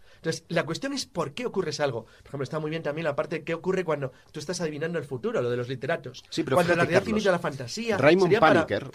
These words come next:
Speaker 1: es tan
Speaker 2: que es
Speaker 1: amplio
Speaker 2: un,
Speaker 1: esto,
Speaker 2: un
Speaker 1: sí.
Speaker 2: filósofo y pensador
Speaker 1: Sí,
Speaker 2: catalán
Speaker 1: sí.
Speaker 2: muy conocido,
Speaker 1: Catalán hindú.
Speaker 2: eh, catalán hindú,
Speaker 1: <laughs>
Speaker 2: que ya es una cosa así como muy, una coincidencia imposible,
Speaker 1: Cosa realmente
Speaker 2: ¿no?
Speaker 1: rara, sí.
Speaker 2: Em, habla, por ejemplo, que en, en una baraja,
Speaker 1: Mm.
Speaker 2: mm,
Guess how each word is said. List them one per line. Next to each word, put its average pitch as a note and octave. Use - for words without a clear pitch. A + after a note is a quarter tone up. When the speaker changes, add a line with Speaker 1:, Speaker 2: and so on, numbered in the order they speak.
Speaker 1:
es -
tan G#3+
Speaker 2:
que G3+
es G#3
Speaker 1:
amplio A2
Speaker 2:
un, -
Speaker 1:
esto, -
Speaker 2:
un G#2
Speaker 1:
sí. F#2
Speaker 2:
filósofo G2+
y F#2
pensador F2
Speaker 1:
Sí, F2+
Speaker 2:
catalán F#2
Speaker 1:
sí. F#2+
Speaker 2:
muy G2
conocido, F#2
Speaker 1:
Catalán B2
hindú. C3+
Speaker 2:
eh, F#3+
catalán D3+
hindú, F3+
Speaker 1:
<laughs> C#3+
Speaker 2:
que A#2
ya G#2
es A2+
una A#2+
cosa B2
así -
como A#2
muy, D#3
una D#3+
coincidencia D3
imposible, C3
Speaker 1:
Cosa -
realmente F3
Speaker 2:
¿no? D3
Speaker 1:
rara, D3+
sí. -
Speaker 2:
Em, B2
habla, D#3
por E3
ejemplo, D#3
que A2
en, -
en D2+
una E2+
baraja, A#2+
Speaker 1:
Mm. F2
Speaker 2:
mm, -